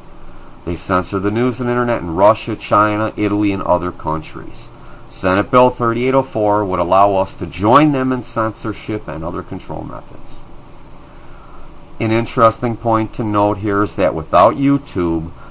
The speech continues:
there wouldn't be the new investigation into nine one one and the latest revelations that there may indeed have been involvement by our own government. I've said before that there is a war on truth happening on the internet.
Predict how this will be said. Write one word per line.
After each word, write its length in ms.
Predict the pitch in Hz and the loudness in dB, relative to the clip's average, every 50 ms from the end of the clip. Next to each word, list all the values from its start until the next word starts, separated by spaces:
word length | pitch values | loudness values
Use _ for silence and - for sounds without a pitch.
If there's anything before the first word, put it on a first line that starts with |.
| - - - - - - | -16 -14 -16 -16 -10 -2
there 180 | - 117 123 123 | 2 2 4 4
wouldn't 320 | 127 127 123 120 117 104 | 4 4 2 2 0 0
be 140 | 123 117 107 | 0 0 2
the 100 | 101 104 | 0 0
new 180 | 107 107 107 | 0 2 0
investigation 840 | 104 101 92 107 101 104 104 - - 101 90 101 98 98 95 - 98 92 | 0 0 4 6 4 4 4 2 -4 -2 0 2 0 0 0 -2 -4 -6
into 220 | 85 80 - 90 | -6 -6 -6 -6
nine 400 | 87 90 95 95 92 92 92 90 | -2 0 0 0 0 0 -2 -2
one 320 | 87 90 87 85 85 85 | 0 0 0 0 -2 0
one 260 | 92 95 92 90 92 87 | 2 2 2 2 0 -2
and 240 | - 92 90 80 | -6 -6 -6 -4
the 60 | 82 82 | -4 -2
latest 400 | 87 92 92 95 98 - - - | -2 0 0 -2 -2 -4 -4 -2
revelations 720 | 87 85 78 82 82 82 87 92 92 - - 82 82 78 | -2 -2 0 -2 -4 -2 -2 -4 -4 -4 -8 -8 -8 -8
that 180 | - 82 76 - | -8 -10 -8 -6
there 140 | 90 87 85 | -4 -4 -4
may 220 | 87 87 85 85 | -2 -4 -4 -4
indeed 340 | 85 82 80 104 101 104 104 | -6 -8 -6 -6 -4 -4 -2
have 220 | 98 87 80 78 | -4 -4 -6 -6
been 160 | - 87 85 87 | -6 -6 -6 -6
involvement 720 | 85 85 76 73 85 85 80 82 82 - 85 82 78 - | -6 -6 -6 -2 0 2 2 2 0 -2 -6 -10 -8 -6
by 220 | - 69 67 64 62 | -4 -4 -4 -4 -4
our 100 | 64 69 | -8 -8
own 280 | 69 67 73 80 80 | -8 -8 -10 -10 -8
government. 500 | 78 78 82 82 78 82 73 69 - - - - - - - - - - - - - - - - - - - - - - - - - - - - - - - - - - - - - - - - - - - | -6 -4 -4 -4 -4 -6 -8 -8 -10 -12 -14 -14 -14 -14 -14 -14 -14 -14 -14 -14 -14 -16 -16 -16 -14 -14 -12 -12 -12 -14 -14 -14 -14 -14 -14 -14 -14 -14 -14 -14 -14 -12 -12 -14 -12 -14 -14 -14 -14 -6 0
I've 220 | - 104 123 120 | 2 2 2 2
said 240 | - - 143 131 117 | 2 4 4 4 4
before 380 | 104 92 - - 117 113 101 82 | 2 -2 -2 0 2 2 2 2
that 160 | 76 - - | 0 -2 -2
there 160 | 85 80 80 | -2 0 0
is 140 | 80 76 80 | -2 -2 -4
a 60 | 82 | -4
war 400 | 78 82 90 95 95 98 95 85 | -4 -2 0 2 4 4 4 4
on 200 | 82 82 85 78 | 2 0 -2 -4
truth 340 | - - - 85 87 80 - | -6 -8 -6 -6 -6 -6 -6
happening 480 | 85 76 78 76 - - 76 76 71 | -4 -2 -2 -2 -2 -4 -6 -6 -6
on 160 | 71 69 71 69 | -8 -8 -10 -10
the 120 | 69 69 | -10 -10
internet. 280 | 67 67 65 - - | -10 -10 -10 -10 -12